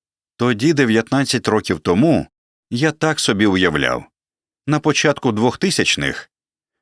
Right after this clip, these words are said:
я почав звертати увагу на те, як знайти спільне в усіх цих ідеях. У результаті цього пошуку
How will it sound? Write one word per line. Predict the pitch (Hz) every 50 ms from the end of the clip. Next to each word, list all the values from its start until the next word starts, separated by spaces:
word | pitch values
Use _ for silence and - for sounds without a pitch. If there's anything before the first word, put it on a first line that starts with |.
| _ _ -
я | 131 139 165 170
почав | - 151 139 - - 151 143
звертати | 117 113 120 120 117 - 143 131 - 131
увагу | 123 113 120 131 127 104 104 107
на | 101 101
те, | 104 - - 156 156 151 135 - _ _ _ _ _ -
як | 117 131 156 143 113
знайти | 107 107 113 113 110 98 - 139 156 165
спільне | 147 - - - 113 127 135 139 135 131 117
в | 104
усіх | 104 95 - - 120 123 - -
цих | - - 95 85 -
ідеях. | 87 87 85 76 73 67 65 62 - - - - _ _ _ _ _ _ _ _ _ _ _ _ _ _ - -
У | 143 151 147
результаті | 143 131 110 120 113 104 - - 147 160 151 - 143
цього | 120 - - 98 92 95 82
пошуку | - 170 170 - - 85 71 - 78 76 69